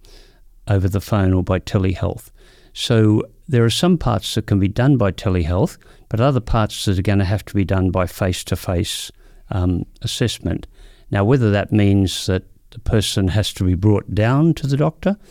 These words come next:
or the doctor's got to go to the person. Now, I know that, um, New South Wales Health have given this a lot of thought,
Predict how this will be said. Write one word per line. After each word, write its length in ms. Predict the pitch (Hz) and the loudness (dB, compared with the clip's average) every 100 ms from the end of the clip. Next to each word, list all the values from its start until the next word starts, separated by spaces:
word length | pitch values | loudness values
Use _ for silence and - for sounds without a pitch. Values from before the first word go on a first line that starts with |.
| _ | _
or 140 | - 107 | 0 0
the 100 | 95 | 2
doctor's 420 | 104 - - 92 | 0 -2 -2 -2
got 200 | - 92 | -2 -4
to 60 | - | -2
go 180 | 98 | -2
to 120 | 90 104 | -2 -4
the 60 | |
person. 540 | - 104 90 - 87 - - - - - | -4 -4 -2 -6 -8 -10 -16 -20 -20 -4
Now, 200 | 117 120 | 2 4
I 40 | |
know 280 | 143 160 139 | 4 4 4
that, 360 | 117 110 - - | 2 0 -2 0
um, 480 | 104 98 98 95 95 - - - - - | 2 4 4 2 -2 -10 -20 -20 -20 -6
New 140 | 127 117 | 0 0
South 240 | - 95 | 0 0
Wales 280 | 101 98 - | 2 2 0
Health 260 | 110 107 | 0 0
have 180 | - 90 | 0 0
given 240 | 95 104 98 | 2 4 4
this 180 | - | 2
a 80 | - | 0
lot 200 | 95 101 | 0 0
of 100 | 90 | -2
thought, 480 | - - 147 262 | -4 0 0 0